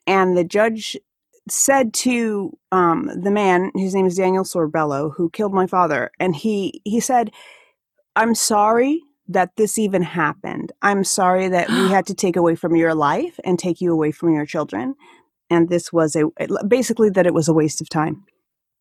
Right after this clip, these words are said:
Speaker 1: And I'm a child in the courtroom, and I had to hear that. I was on the, um, the, uh, the stand earlier in the trial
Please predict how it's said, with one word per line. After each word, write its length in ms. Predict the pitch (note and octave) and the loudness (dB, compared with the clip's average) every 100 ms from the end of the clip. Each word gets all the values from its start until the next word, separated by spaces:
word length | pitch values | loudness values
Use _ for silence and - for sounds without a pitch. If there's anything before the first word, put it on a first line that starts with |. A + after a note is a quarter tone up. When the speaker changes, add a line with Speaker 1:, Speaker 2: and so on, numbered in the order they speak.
| - | -2
Speaker 1:
And 120 | G#3 | 0
I'm 200 | A3 C4+ | 2 2
a 40 | |
child 460 | B3 A#3+ A3 G3+ E3+ - | 0 0 2 2 0 0
in 320 | G#3+ A3+ G#3 | 0 0 -2
the 100 | G3+ | -4
courtroom, 600 | - G#3+ G3 D#3+ C3+ E3 - - - _ | -2 -2 0 -2 -2 -4 -6 -20 -20 _
and 120 | - G3 | -2 0
I 80 | |
had 240 | G3 F#3+ F3 | 2 0 0
to 60 | E3+ | -2
hear 240 | G3+ G#3+ | 0 0
that. 300 | D#3 - - - | -2 -6 -10 -4
I 160 | F#3+ A3+ | 0 2
was 260 | B3+ G#3+ - | 2 0 -2
on 520 | F3 F#3+ G3+ G3+ F#3+ | 0 2 2 2 0
the, 380 | F3+ E3 D#3 D#3 - | 0 0 2 -2 -2
um, 520 | D3+ D3 D3 D3+ E3+ _ _ _ _ _ _ _ | 0 0 -2 -6 -12 _ _ _ _ _ _ _
the, 560 | F3 E3+ D#3+ D3+ D#3+ F3 _ _ _ _ _ _ _ - | 0 2 2 0 -4 -10 _ _ _ _ _ _ _ -2
uh, 400 | D3+ D3 D3 - - | 0 0 -6 -6 -6
the 200 | E3 F3 | 0 0
stand 720 | - A#3+ D#4 E4+ D3+ D3 - _ _ _ _ - | 0 0 0 0 0 -2 -6 _ _ _ _ -4
earlier 500 | G3+ A3+ A3+ G3+ F3 | 0 2 2 2 2
in 240 | - F#3 | 0 2
the 80 | F3 | 2
trial 720 | E3 - A#3+ D4+ C4 E3+ D#3+ | 0 0 0 0 0 0 -2